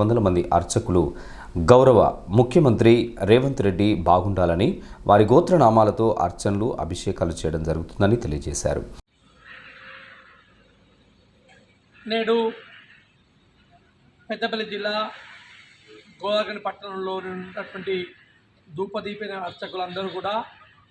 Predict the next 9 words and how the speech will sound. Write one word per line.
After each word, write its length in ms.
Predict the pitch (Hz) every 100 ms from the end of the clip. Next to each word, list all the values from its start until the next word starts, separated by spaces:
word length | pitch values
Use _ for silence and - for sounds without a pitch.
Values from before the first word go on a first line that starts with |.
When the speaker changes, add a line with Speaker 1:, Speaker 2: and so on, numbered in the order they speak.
| _ _
Speaker 2:
కాంగ్రెస్ 360 | 185 208 220 214
ప్రభుత్వము 500 | 202 185 196 202 202 240 247 _ _ _ _ - - _ _ - - _ _ _ _ _ _ _ _ _ _ _
పెద్దలు 340 | 208 208 226 226 208 - _ _ 180
రేవంత్ 320 | 202 220 220
రెడ్డి 180 | 208 202
గారు 320 | 202 196 208 226 240 - _ _ _ _ _ _ 165
ధూపదీప 500 | 190 208 220 190 208 208
నైవేద్య 300 | 185 190 196
అర్చకులందరినీ 600 | 180 208 185 185 190 190